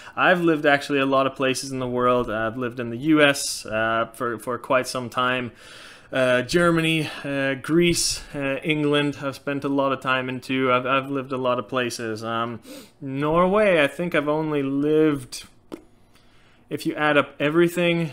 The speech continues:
uh, eight, ten years in my life I've lived in Norway total. Uh, so yeah, that's also why I speak a little bit funny. Norwegians will notice I have a little accent, but, um, yeah, of course I can understand, uh, Swedish and Danish too, that's no problem.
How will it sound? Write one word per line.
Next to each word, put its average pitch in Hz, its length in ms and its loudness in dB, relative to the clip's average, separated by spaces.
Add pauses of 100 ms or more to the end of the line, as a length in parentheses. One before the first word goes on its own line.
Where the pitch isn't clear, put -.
uh, 139 720 -2 (320)
eight, 156 380 2 (760)
ten 151 260 -4
years 151 360 2
in 151 80 -6
my 147 160 2
life 147 520 2
I've 143 220 -6
lived 147 240 -2
in 143 140 -4
Norway 143 320 0
total. 143 560 2 (320)
Uh, 127 280 0
so 127 100 -4
yeah, 131 140 4
that's 135 160 2
also 151 240 4
why 143 240 6
I - 20 2
speak 147 300 4
a 147 40 4
little 165 400 4
bit 151 220 4
funny. 135 460 2
Norwegians 135 580 0
will 127 80 -4
notice 127 400 0
I 131 80 -2
have 123 140 0
a 123 40 -2
little 120 300 0
accent, 117 480 -2
but, 107 260 -6
um, 113 220 -4
yeah, 123 140 -2
of 120 100 -4
course 139 240 2
I 127 140 4
can 127 100 -2
understand, 117 640 -4
uh, 113 160 2 (420)
Swedish 139 400 2
and 120 140 -8
Danish 117 320 -2
too, 117 260 -4
that's 113 240 -4
no 113 140 -6
problem. 107 400 -4